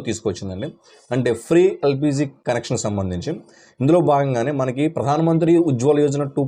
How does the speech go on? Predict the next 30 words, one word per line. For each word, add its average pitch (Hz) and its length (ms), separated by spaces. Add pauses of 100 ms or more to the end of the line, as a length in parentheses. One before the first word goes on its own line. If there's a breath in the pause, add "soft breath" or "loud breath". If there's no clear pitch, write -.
పాయింట్ 131 200
ఓ 139 340
రావడం 110 320
జరిగింది. 120 340 (480 soft breath)
అందులో 139 160 (120)
భాగంగానే 160 400 (320)
మనం 143 120
ఈరోజు 147 380
వీడియోలో 131 360 (680)
ఒక 156 140 (100)
ఫ్రీ 196 160 (120)
గ్యాస్ 170 300
కనెక్షన్ 156 380 (120)
ఎలా 113 100
తీసుకోవాలి, 135 580 (360)
అలాగే 143 160 (120)
గ్యాస్ 139 220 (120)
బండ్ 127 220
ఏదైతే 123 240
ఉందో 127 100 (120)
అది 98 120
సబ్సిడీ 135 420
రూపంలో 131 360
ఎలా 107 100
పొందాలి, 135 460 (720)
ఈ 160 80
యొక్క 165 280 (160)
కావాల్సిన 139 320 (120)
డాక్యుమెంట్స్ 127 440
ఏంటి, 151 300